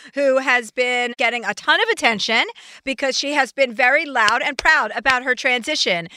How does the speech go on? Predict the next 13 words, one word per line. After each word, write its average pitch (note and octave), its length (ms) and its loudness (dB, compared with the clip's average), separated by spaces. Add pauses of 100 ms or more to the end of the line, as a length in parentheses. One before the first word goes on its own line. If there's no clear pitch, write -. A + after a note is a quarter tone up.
(180)
into C#4 280 -4
girlhood. A#3+ 800 2 (280)
And B3 480 2
I A#3+ 440 2
am A#3 220 -4
loving C#4 420 2
it C4+ 100 0
up, A3 360 2 (320)
and A3+ 240 2
I'm A3+ 180 -2
loving B3+ 300 0
her B3+ 100 -2
Instagram. G#3 840 0